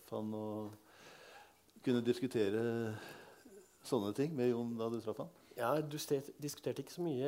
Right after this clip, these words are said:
Speaker 2: egentlig hva som lå bak, mer <laughs> det som lå foran på en måte, og hva som ikke var forsket på, mer enn kanskje det som var skrevet tidligere.
Speaker 1: Han berømmet jo veldig, eh, forbindelsen sin med arkivet. Eh, f-, f-, og var der vel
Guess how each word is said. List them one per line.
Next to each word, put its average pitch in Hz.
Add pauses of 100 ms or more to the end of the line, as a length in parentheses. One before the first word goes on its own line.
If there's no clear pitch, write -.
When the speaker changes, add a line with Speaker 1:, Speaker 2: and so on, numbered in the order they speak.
Speaker 2:
egentlig 143
hva 123
som 131
lå 135
bak, 127
mer 131 (220)
<laughs> -
det 131
som 139
lå 147
foran 117
på -
en 135
måte, 131
og 143
hva 127
som 147
ikke -
var 165
forsket -
på, 123 (260)
mer 127
enn 131 (420)
kanskje 127
det 120
som 127
var 117
skrevet 113
tidligere. 113 (280)
Speaker 1:
Han 131
berømmet 120
jo 165
veldig, 135 (800)
eh, 123 (420)
forbindelsen 120
sin 139
med 117
arkivet. 123 (560)
Eh, 117 (220)
f-, 117
f-, -
og 120
var 107
der 113
vel 123